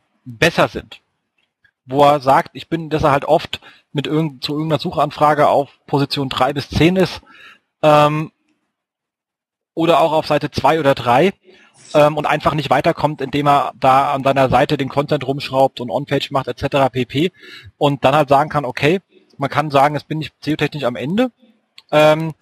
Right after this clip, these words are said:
muss natürlich, äh, Links kaufen, aber eigentlich sind die Seiten, die vor einem stehen, auch einfach besser, weil das vor einem selber zum Beispiel nur ein Randthema ist und die sind komplett vollumfänglich nur diesem Thema zugeschrieben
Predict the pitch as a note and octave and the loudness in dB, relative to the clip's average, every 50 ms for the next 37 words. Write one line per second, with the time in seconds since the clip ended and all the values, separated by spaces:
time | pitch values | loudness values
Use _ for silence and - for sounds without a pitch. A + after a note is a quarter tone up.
0 | - - _ - D#3 F3+ - - F3 D#3 - E3 E3 D#3+ D3+ - - G#2 C#3 C3 | -20 -20 _ -6 -6 -4 -2 -2 -4 -2 -2 -2 -2 -2 -2 -4 -2 -4 -2 0
1 | C3 F3 A3 G#3+ - - - C3 B2 C3 B2+ - F3 - - - B2+ C3+ - D3+ | 0 0 -2 -2 -4 -4 0 2 2 0 0 -4 -10 -10 -4 -2 0 0 2 0
2 | C#3+ _ - B2+ C3 D#3 G#3+ A3+ A#3 G#3+ - - F#3+ G3+ - - - _ _ _ | -2 _ 0 2 2 2 2 2 0 -2 -2 0 -2 -2 -2 -4 -10 _ _ _
3 | _ - _ _ - - E3+ E3+ - E3+ D3 C#3+ C#3 D3+ F3 - E3+ D#3 D3 - | _ -20 _ _ -4 -2 -2 -2 -2 -2 2 2 4 4 2 0 -4 -8 -8 -8
4 | - - E3 F3+ D#3 D3+ D#3 D#3+ - - - D#3 D#3 C#3+ C#3 - G#2 D3+ E3 E3+ | -4 0 2 2 2 2 0 -2 -4 -4 -4 -4 -2 -2 -2 -2 -2 -4 -4 -2
5 | - E3+ D3+ - C3+ A#2+ - D#3+ E3+ - - C#3 A2 G2 A2 B2 B2+ B2+ C#3 - | 0 0 0 -2 -2 0 0 0 2 2 0 0 0 0 0 0 0 0 -2 -6
6 | - B2+ B2 - A2 _ _ _ - C#3+ A2+ D3+ C#3+ C3 B2 C#3 D#3 F3 - - | -8 -14 -16 -16 -18 _ _ _ -2 0 0 0 0 2 2 2 2 2 0 0
7 | D3+ C#3+ C#3+ - - D3 C#3 C3+ B2+ - C3 E3 G3 - - G3 F#3+ F3 E3 D3+ | 0 0 0 0 0 -2 -2 0 2 2 0 0 0 0 0 0 2 2 2 2
8 | D#3+ D3+ - D3 C#3 C#3 D#3 C#3 D3 C3+ - D3 C#3+ - C#3+ C#3 - - - D#3 | 0 -2 -6 -8 -8 -8 -6 -6 -6 -4 -4 -2 0 0 -2 -2 -2 -4 -2 -2
9 | D#3+ E3 E3+ D#3+ - - D#3 C#3+ C#3 B2 - D3 D#3+ G3+ G#3+ F#3+ F3+ D#3+ F3 E3+ | 0 0 -2 -4 -4 -2 -2 -2 -2 -4 -6 -6 -4 -4 -4 -4 -6 -6 -6 -4
10 | - E3+ E3+ F3 E3+ E3 - - F3+ F3+ E3+ E3+ - - - F3 E3 D#3+ | -2 -2 0 2 2 0 0 -4 -12 -10 -10 -8 -8 -6 -6 -6 -6 -8